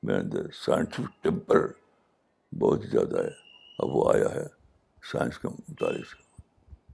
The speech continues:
جب تک مدرسے پڑھتا تھا اور تب تک میں بہت غصہ کرتا تھا۔ مدرسے سے مجھے سائنٹیفک ٹیمپر نہیں ملا تھا، سائنٹیفک ٹیمپر مجھے بعد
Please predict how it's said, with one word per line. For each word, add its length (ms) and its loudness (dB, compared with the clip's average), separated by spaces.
جب 160 2
تک 60 0
مدرسے 520 2
پڑھتا 340 -2
تھا 180 0
اور 320 -4
تب 200 -4
تک 180 -2
میں 140 -2
بہت 280 0
غصہ 260 -2
کرتا 400 -10
تھا۔ 140 -20
مدرسے 520 2
سے 120 0
مجھے 240 -2
سائنٹیفک 460 -4
ٹیمپر 260 -2
نہیں 140 -4
ملا 220 -2
تھا، 180 -12
سائنٹیفک 640 -2
ٹیمپر 260 -4
مجھے 200 -4
بعد 280 2